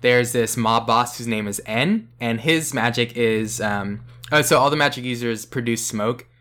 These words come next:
um, and through the smoke that they manipulate is how, like, they'll use their magic. So, for instance, N can turn literally anything into mushrooms by, uh, using his smoke.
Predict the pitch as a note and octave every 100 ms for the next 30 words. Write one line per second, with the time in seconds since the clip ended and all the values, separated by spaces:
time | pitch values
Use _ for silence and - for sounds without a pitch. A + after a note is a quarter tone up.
0 | _ _ _ A2+ A2+ G#2+ G2+ G2 G#2+ -
1 | _ _ B2 A2+ G#2+ G#2 G#2 G#2 _ -
2 | C3 C3 A#2+ - B2 A2+ A#2+ A#2 A2+ B2+
3 | C#3+ C3 A2+ G#2+ G#2+ G2+ A#2+ G#2 G#2 G2+
4 | - A#2 A2 A2 A2 F#2+ A2 G2+ F2+ E2
5 | - G2+ A2 G2+ G2 - D#3+ F#3+ C3+ B2
6 | _ _ _ _ _ - C3 B2 A#2 A2
7 | - B2+ A#2+ A#2 B2+ A#2+ A2+ G#2+ A#2 C#3
8 | D#3 D3+ C3+ A2+ A2+ A#2+ G#2 G2+ - F#2+
9 | G2 - - A2 G2+ G2+ F#2+ F#2 F#2+ _
10 | _ _ _ _ _ _ - C3 B2 A2
11 | A2+ - D3+ C#3 -